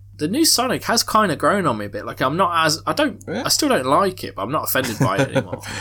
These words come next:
Speaker 1: It's before I was like, "This is an outrage!"
Speaker 2: <laughs> Yeah.
Speaker 1: Like, smashing tables and shit. Like, no, now I'm like, it still looks shit, but, like, I'd still take it.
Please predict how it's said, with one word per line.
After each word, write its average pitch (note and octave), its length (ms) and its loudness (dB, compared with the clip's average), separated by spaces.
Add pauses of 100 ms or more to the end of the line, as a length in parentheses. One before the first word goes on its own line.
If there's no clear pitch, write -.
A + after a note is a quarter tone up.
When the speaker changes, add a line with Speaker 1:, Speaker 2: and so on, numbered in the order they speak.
(140)
Speaker 1:
It's - 100 -4
before C3+ 300 0
I A2+ 40 4
was G#2 120 2
like, A2+ 200 -6
"This G3+ 240 2
is F#3 160 0
an G3+ 120 0
outrage!" A3 840 4
Speaker 2:
<laughs> - 20 4
Yeah. - 420 2
Speaker 1:
Like, B2+ 200 -2
smashing A#2 460 0
tables G#2+ 500 -2
and G2 100 -8
shit. E2+ 240 -6
Like, G#2 220 -14 (640)
no, F3+ 320 0
now E3 300 4
I'm B2+ 100 2
like, A2 380 0 (320)
it - 100 -6
still A3 280 4
looks C3+ 220 2
shit, D3 440 2
but, G2 160 -4
like, G2 360 -6 (260)
I'd - 180 -8 (200)
still F3 260 -4
take D3+ 400 4
it. - 160 2